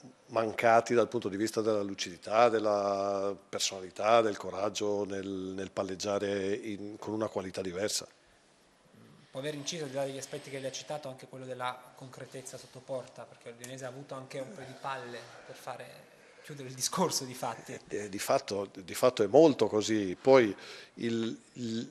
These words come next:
Speaker 1: l'Empoli cercava la sua manovra con un maggiore ragionamento, con un maggiore palleggio, e noi in maniera molto più diretta, molto più verticale, anche in relazione alle caratteristiche dei giocatori che hai,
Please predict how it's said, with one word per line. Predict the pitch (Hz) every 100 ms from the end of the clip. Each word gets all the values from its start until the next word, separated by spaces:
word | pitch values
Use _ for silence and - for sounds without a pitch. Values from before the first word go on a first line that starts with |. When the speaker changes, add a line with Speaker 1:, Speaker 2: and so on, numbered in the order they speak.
| -
Speaker 1:
l'Empoli | 131 165 165 - 123 120
cercava | 110 101 113 110
la | 107
sua | - 120
manovra | 107 101 110 110 110
con | 104 113
un | 110
maggiore | 104 101 113 110
ragionamento, | 104 107 104 117 123 117
con | 110 113
un | 107
maggiore | 101 107 104
palleggio, | - 107 104 120 113 113 123 120
e | 123
noi | 117 127 131
in | 123
maniera | 110 107 117 110
molto | 117 117 110
più | 104
diretta, | 107 113 117 104
molto | 110 104
più | 104 101
verticale, | 104 - 101 107 117 113
anche | 107 110 107
in | 101 117 110
relazione | 104 101 - 113 110
alle | 104
caratteristiche | 101 98 - 104 117 104 107
dei | 101
giocatori | 98 101 - 107 107 104 95 92
che | - 113
hai, | 113 107